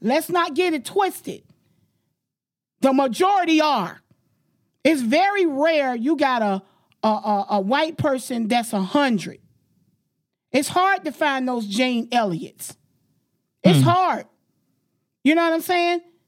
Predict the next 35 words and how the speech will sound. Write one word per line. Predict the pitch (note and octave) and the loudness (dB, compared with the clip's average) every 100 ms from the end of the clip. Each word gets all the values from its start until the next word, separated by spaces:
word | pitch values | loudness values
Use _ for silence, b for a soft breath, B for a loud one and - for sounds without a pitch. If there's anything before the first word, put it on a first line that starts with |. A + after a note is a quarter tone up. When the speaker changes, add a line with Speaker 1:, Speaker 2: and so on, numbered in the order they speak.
| _ _ _ | _ _ _
Speaker 1:
So | - - D#4 | -6 0 2
it's | E4+ - | 0 0
Speaker 2:
Right. | E4 D#4+ D4 C#4 | 2 4 2 -4
Speaker 1:
like, | _ _ _ _ _ _ _ _ _ _ _ _ _ _ _ _ _ _ _ _ _ _ _ _ - | _ _ _ _ _ _ _ _ _ _ _ _ _ _ _ _ _ _ _ _ _ _ _ _ -2
when | A#3+ D4 | 0 2
I, | F4+ E4+ | 0 0
when | C#4 D4+ | -2 0
I | D4+ | -2
hear | C#4+ - G4 G#4 F#4+ D#4+ A#3+ | -4 0 0 2 0 -2 -6
the | A3 G#3+ | -6 -4
bullshit | G#3+ F4+ F#4 - C#4 A#3 A3+ _ _ _ - | 0 0 0 -2 -2 -2 -4 _ _ _ -4
that | A#3 A#3+ - | -2 -2 -2
come | E4+ E4 | 0 2
out | D#4 | 0
of | C4+ | 0
their | C4 A#3+ | -2 0
mouths, | B3+ C#4 A#3 E3 F3 - _ B B | 0 0 0 -4 -8 -14 _ B B
it | A#3 C4 | 2 6
makes | D#4+ - | 6 4
Speaker 2:
Mm-hmm. | D4 | 0
Speaker 1:
me | D#4 | -2
so | - D#4 - | 0 -2 0
angry | C#4+ D#4+ B3+ | 0 0 -2
because | B3+ D4 B3+ | -4 -2 -2
I | B3 | -2
know | C4+ D4+ | 0 0
they | B3 C4+ | 0 -4
played | C#4 D#4+ C#4 C#4 | -2 -2 -2 -2
those | A#3+ A3 | -6 -4
same | D4+ D4 B3+ | -2 -2 0
mind | C4 C#4+ C#4 | 0 0 -2
games | A#3+ A#3 A3+ | -2 0 -2
on | A3+ A3 | 0 0
our | G3+ | 0
ancestors. | B3+ C4+ C4+ A#3 G3+ - - - | 0 -2 -2 -4 -6 -8 -20 -20